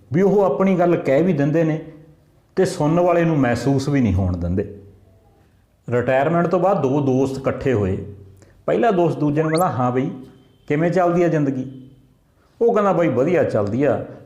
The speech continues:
ਬਸ ਜ਼ਿੰਦਗੀ 'ਚ ਐਡਜਸਟਮੈਂਟ ਕਰਕੇ ਰੱਖੀ ਹੋਈ ਆ।" ਦੋਹੇ ਜਾਣੇ ਸਵੇਰੇ ਉੱਠ ਖੜ੍ਹਦੇ ਆ, ਪਹਿਲਾਂ ਨਾਸ਼ਤਾ ਬਣਾ ਲਈਦਾ, ਫਿਰ ਗੱਲਾਂ-ਗੱਲਾਂ 'ਚ ਭਾਂਡੇ ਮਾਂਜ ਦਈਦੇ ਨੇ, ਉਦੋਂ ਬਾਅਦ ਪਿਆਰ-ਪਿਆਰ 'ਚ ਵੰਡ ਕੇ ਕੱਪੜੇ ਧੋ ਲਈਦੇ ਨੇ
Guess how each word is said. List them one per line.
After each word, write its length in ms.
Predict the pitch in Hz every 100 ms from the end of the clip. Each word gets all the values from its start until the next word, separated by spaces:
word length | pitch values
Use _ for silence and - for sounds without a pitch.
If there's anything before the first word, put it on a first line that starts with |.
| -
ਬਸ 200 | 165 185
ਜ਼ਿੰਦਗੀ 440 | 185 143 160 180 202
'ਚ 100 | 190
ਐਡਜਸਟਮੈਂਟ 600 | 135 143 147 175 170 147
ਕਰਕੇ 340 | 135 120 123
ਰੱਖੀ 280 | 120 123 110
ਹੋਈ 220 | 87 80
ਆ।" 40 | - - - - - _ _ _ _ _ _ -
ਦੋਹੇ 360 | 113 156 175 190
ਜਾਣੇ 220 | 185 180
ਸਵੇਰੇ 340 | - 127 135
ਉੱਠ 240 | 147 98 -
ਖੜ੍ਹਦੇ 280 | 113 135 147
ਆ, 140 | 117 - - - -
ਪਹਿਲਾਂ 240 | - 165 170
ਨਾਸ਼ਤਾ 440 | 127 110 - 139
ਬਣਾ 240 | 143 156 135
ਲਈਦਾ, 360 | 117 117 123 - - - _ _ -
ਫਿਰ 240 | 180 196
ਗੱਲਾਂ-ਗੱਲਾਂ 540 | 143 139 151 143 143
'ਚ 100 | 127
ਭਾਂਡੇ 380 | 120 143 113 95
ਮਾਂਜ 260 | 107 120 117
ਦਈਦੇ 300 | 120 113 117
ਨੇ, 140 | 113 - - - - - - - _ _ -
ਉਦੋਂ 220 | 185 196
ਬਾਅਦ 260 | 190 180 147
ਪਿਆਰ-ਪਿਆਰ 640 | 143 143 147 156 147 143
'ਚ 260 | - 135 101 - - 113
ਵੰਡ 260 | 123 147
ਕੇ 160 | 139 120
ਕੱਪੜੇ 380 | 110 95 120 135
ਧੋ 220 | 147 143
ਲਈਦੇ 320 | 120 117 127
ਨੇ 220 | 131 107